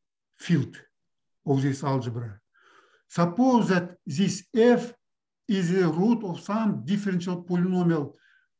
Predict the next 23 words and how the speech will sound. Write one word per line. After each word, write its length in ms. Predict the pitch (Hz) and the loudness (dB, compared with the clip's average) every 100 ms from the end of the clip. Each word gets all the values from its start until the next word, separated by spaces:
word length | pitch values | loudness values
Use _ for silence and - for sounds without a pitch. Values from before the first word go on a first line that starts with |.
| _ - | _ -6
uh, 300 | 156 151 147 | -4 -2 -4
differential 500 | 131 170 175 170 170 | -6 -2 -2 -2 -6
polynomial 440 | 175 160 160 151 | -4 -2 0 -2
G 280 | 131 165 202 | -2 -2 0
X 320 | 269 - - _ | -2 -6 -20 _
from 440 | 175 196 180 175 - _ _ - 127 | -2 -2 -2 -6 -16 _ _ -10 -6
D 220 | 156 196 | 0 0
N 200 | 196 208 | 0 0
X. 280 | 196 - - | -2 -2 -4
So 80 | 170 | 0
we 180 | 175 180 | 2 2
added 280 | 165 156 | -2 -4
one 320 | 165 180 180 170 | -4 -2 0 0
variable. 580 | 170 147 143 123 123 - _ _ _ _ - | 0 0 -2 -4 -12 -16 _ _ _ _ -6
And 260 | 202 202 170 | 0 0 0
suppose 640 | 185 175 233 196 - - | -4 -2 -2 -2 -4 -12
some, 400 | 190 175 160 - | -6 -4 -6 -8
with 280 | 156 156 - | -8 -8 -2
respect 420 | 175 151 - 170 | -2 -2 -4 -8
to 80 | 151 | -8
some 340 | - 165 170 - | -8 -6 -8 -6
other 260 | 214 185 220 | -4 -2 -2
ordering, 520 | 220 220 196 185 175 | 2 2 2 0 -6